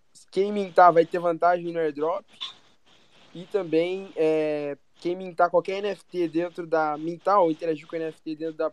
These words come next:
da Z K cinco, eles vão ficar bem forte nisso. É, vai receber peso no airdrop também. Fator multiplicador. Isso daí foi palavras dele, não minha. É, aí pode ser que ele tá, esteja,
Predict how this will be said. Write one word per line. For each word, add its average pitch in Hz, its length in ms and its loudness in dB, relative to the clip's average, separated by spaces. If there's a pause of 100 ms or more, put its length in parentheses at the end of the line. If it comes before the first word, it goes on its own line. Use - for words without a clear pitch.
(120)
da 151 120 -6
Z 147 120 -14
K 151 80 -12
cinco, 156 160 -18
eles 156 100 -8
vão 151 140 -2
ficar - 240 -4
bem 165 180 -8
forte 170 460 -2
nisso. 185 280 -8 (760)
É, 143 540 0
vai 156 200 2
receber 165 1040 -2 (100)
peso 156 440 -4 (580)
no 147 80 -2
airdrop 151 460 4
também. 135 320 -8 (220)
Fator 160 340 -2
multiplicador. 165 720 -4
Isso 131 120 -14
daí 143 200 -4
foi 151 300 -6 (420)
palavras 151 420 2
dele, 143 220 -8
não 151 200 -4
minha. 127 180 -12 (640)
É, 131 760 0 (600)
aí 190 340 4
pode 202 200 -2
ser 202 200 -4
que 220 100 -14
ele 214 100 -12
tá, 233 140 -2
esteja, 226 340 -6